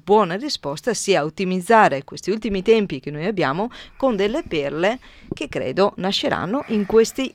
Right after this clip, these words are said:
ultimi interventi anche di Apriti Cielo come degli altri programmi.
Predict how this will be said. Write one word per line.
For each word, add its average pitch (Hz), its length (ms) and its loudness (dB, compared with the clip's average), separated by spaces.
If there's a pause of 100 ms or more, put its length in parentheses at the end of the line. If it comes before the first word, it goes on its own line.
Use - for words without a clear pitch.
(100)
ultimi 196 540 0
interventi 196 760 -2 (340)
anche 202 340 0
di 180 120 -2
Apriti 233 360 -2
Cielo 185 280 2
come 175 280 -4
degli 156 200 -2
altri 143 500 -2
programmi. 147 500 -6